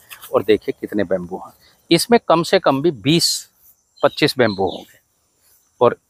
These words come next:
इतने बड़े-बड़े bamboo। ये थी एक मेरी छोटी सी प्रस्तुति कि अगर आप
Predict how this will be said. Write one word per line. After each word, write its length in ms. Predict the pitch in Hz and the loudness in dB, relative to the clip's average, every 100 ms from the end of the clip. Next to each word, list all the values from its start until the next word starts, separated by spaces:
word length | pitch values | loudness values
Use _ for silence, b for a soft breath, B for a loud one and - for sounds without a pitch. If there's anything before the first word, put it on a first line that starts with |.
| - | -2
इतने 220 | 143 190 | 2 2
बड़े-बड़े 360 | 113 95 87 90 | 2 -2 -8 -18
bamboo। 420 | _ - 107 135 | _ -20 -12 -2
ये 120 | 185 | -2
थी 240 | - 269 262 - | 0 -4 -4 2
एक 260 | 180 233 180 | 4 4 2
मेरी 320 | 143 165 220 | 0 0 -2
छोटी 460 | - - 139 214 | -6 -2 -2 -2
सी 160 | 208 220 | -4 -6
प्रस्तुति 600 | - 120 - 104 - 123 - _ _ _ _ _ _ _ _ _ _ - | -2 -4 -4 -10 -6 -10 -10 _ _ _ _ _ _ _ _ _ _ -2
कि 140 | 214 240 - | 4 4 4
अगर 320 | 135 151 233 - | 2 4 2 4
आप 220 | 131 160 | 4 4